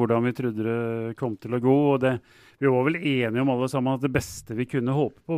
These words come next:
var, var et sånn, holdt på å si, et, et hyggelig sorti. At vi i hvert fall ikke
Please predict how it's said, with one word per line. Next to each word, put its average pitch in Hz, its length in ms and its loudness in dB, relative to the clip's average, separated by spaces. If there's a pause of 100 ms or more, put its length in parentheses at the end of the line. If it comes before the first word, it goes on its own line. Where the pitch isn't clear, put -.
var, 120 260 -2
var 101 320 -4
et 120 80 -8
sånn, 113 400 -4
holdt 107 240 -10
på - 80 -10
å 113 80 -10
si, 113 160 -6
et, - 240 -12
et 131 320 -10
hyggelig 104 480 -6
sorti. 151 380 0 (420)
At 117 160 -4
vi 131 60 4
i - 20 4
hvert 113 160 0
fall 127 140 -2
ikke 131 160 0